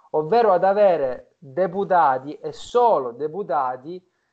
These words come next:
che hanno la capacità di incidere sulla normazione primaria e secondaria, perché se andate sul sito Open Polis, ve lo consiglio a tutti, a chi ci ascolta,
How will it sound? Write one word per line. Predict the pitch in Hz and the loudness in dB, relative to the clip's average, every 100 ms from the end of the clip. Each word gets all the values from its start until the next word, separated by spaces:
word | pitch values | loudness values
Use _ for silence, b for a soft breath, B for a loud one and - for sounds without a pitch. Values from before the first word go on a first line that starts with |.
| _ _ | _ _
che | - 208 | -2 0
hanno | 226 233 220 226 226 214 | 2 0 -4 -4 -2 -2
la | 147 151 | -2 0
capacità | 180 180 190 240 202 170 175 | 0 0 -2 -6 -2 0 0
di | 185 175 | -4 -12
incidere | 156 - 269 175 131 113 - _ | -14 -10 -8 -4 -4 -4 -10 _
sulla | - 160 | -10 -4
normazione | 147 143 143 135 - - 143 139 131 127 127 _ _ _ _ | -2 -2 -4 -8 -10 -6 -2 -2 -4 -8 -12 _ _ _ _
primaria | - 135 135 139 139 139 | -12 -4 2 2 2 -2
e | |
secondaria, | - 139 131 127 127 123 120 131 | -6 -10 -8 -6 0 0 0 -4
perché | 151 - 214 - B B B | -6 0 0 0 B B B
se | - 160 135 | -4 -2 -2
andate | 143 139 190 190 143 | -6 0 2 2 0
sul | 139 | -10
sito | - 202 147 | -18 -10 -4
Open | 139 151 180 160 | -4 -4 -10 -10
Polis, | - 143 127 190 - 262 | -4 -4 -4 -10 -14 -14
ve | 233 _ _ 123 | -14 _ _ -14
lo | 127 | -12
consiglio | 143 143 202 156 123 | -12 -14 -14 -12 -12
a | 131 | -14
tutti, | 131 151 127 _ 170 196 - | -16 -18 -20 _ -20 -20 -20
a | _ | _
chi | 156 | -20
ci | - | -14
ascolta, | 139 - 135 117 110 - 170 | -16 -14 -10 -10 -10 -10 -10